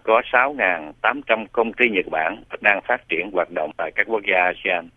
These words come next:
Nhật Bản đã viện trợ rất nhiều dưới hình thức đóng góp cho Ngân hàng Phát triển Á Châu và Nhật Bản cũng đã viện trợ rất nhiều dưới cái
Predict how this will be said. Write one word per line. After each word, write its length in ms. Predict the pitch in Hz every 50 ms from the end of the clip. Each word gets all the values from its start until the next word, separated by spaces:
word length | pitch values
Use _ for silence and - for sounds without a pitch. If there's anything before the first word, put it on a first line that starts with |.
| _ _ _ _ _ _
Nhật 140 | - 98 - -
Bản 280 | - 104 98 101 120 123
đã 100 | - 98
viện 220 | 92 90 90 87
trợ 200 | - 85 80 85
rất 220 | 95 123 120 - -
nhiều 300 | 101 92 85 80 71 - -
dưới 140 | - 120 135 127
hình 180 | 107 - - -
thức 140 | - 143 143 - _
đóng 180 | - 113 131 123
góp 220 | 117 131 139 139 - _ _
cho 100 | - 101
Ngân 200 | 98 95 92 82
hàng 240 | 90 87 80 76 -
Phát 200 | - 113 110 -
triển 160 | - 85 90
Á 140 | 107 113 113 - -
Châu 360 | 101 95 90 87 85 82 - - -
và 320 | 87 87 85 82 82 80 78
Nhật 120 | 78 85 82
Bản 220 | 80 80 80 98
cũng 180 | - - 92 98
đã 100 | 95 92
viện 240 | 80 82 82 82 85 -
trợ 180 | - 82 82 80 -
rất 180 | 120 120 -
nhiều 280 | 107 90 82 73 69 - - - -
dưới 200 | - 95 113 123 131
cái 100 | 117